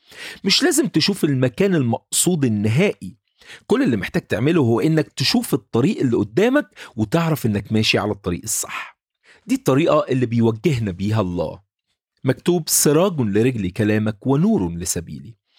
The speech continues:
هو ده التوجيه خطوة بخطوة. إحنا عايزين الله يورينا إيه اللي هيحصل الشهر الجاي أو السنة الجاية أو الخمس سنين الجايين، وهو بيوريك كل اللي تقدر تتحمله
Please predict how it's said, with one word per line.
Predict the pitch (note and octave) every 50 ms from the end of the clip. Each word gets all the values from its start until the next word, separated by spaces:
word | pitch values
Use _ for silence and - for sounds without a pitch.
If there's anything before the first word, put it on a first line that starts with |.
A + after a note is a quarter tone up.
| - - - - - - -
هو | - C#4+ E4 D4
ده | G3 G3+ A3+
التوجيه | A3 - _ _ - C#3 C3 B2 B2 C#3+ F3 E3 C#3 C3 C3
خطوة | A#2+ - - - E3+ D#3+ - - D3 D#3 D#3
بخطوة. | - - - A#3 A3+ - - F#2 D#2+ - - _ _ _ _ _ _ _ _ _ _ _ _
إحنا | D3 - F3+ D3
عايزين | C#3+ C#3+ C3 F#3 F#3+
الله | D#3+ C3 B2 C#3 D3
يورينا | C#3+ A#2+ G#2+ G2+ G2+ C3 D3 C#3+ C#3 - _ _
إيه | F3 G3 F3+
اللي | D#3+ A#2 G#2 G2
هيحصل | G2+ A2 D3 - - - B2+ G#2+
الشهر | G2+ - - - D#3 C#3+ C3
الجاي | A2+ G#2 G2+ G2+ B2+ C3+ A#2 F#2+ F2+ F#2 - - - - -
أو | B2+ B2
السنة | A#2 - - - F3+ E3
الجاية | B2+ A2+ G#2+ C#3+ D3+ C#3+ A#2+ A#2 A2 - - - -
أو | D#3 D3+ C#3+
الخمس | C#3+ C#3+ - A3 A3 G3 - -
سنين | C3+ C3 C3+ C#3 C3+ A#2+
الجايين، | G#2 F#2 G#2 G#2 A#2 C3 D#3 C3 F#2 E2 - _ _ _ _ _ _ _ _ _ _ _
وهو | - B2+ B2 F3+ C4+ D#4 C#4
بيوريك | C#3+ B2+ A2 G#2+ A#2 A#2+ C3+ F3 F#3 - _ _
كل | - E3 G3 A#3 C4
اللي | G3 A#2
تقدر | G#2+ - - - A2 G#2+
تتحمله | - - G#2+ - - - A2 A#2+ D3 F#3+ F3 A#2 A2 A2+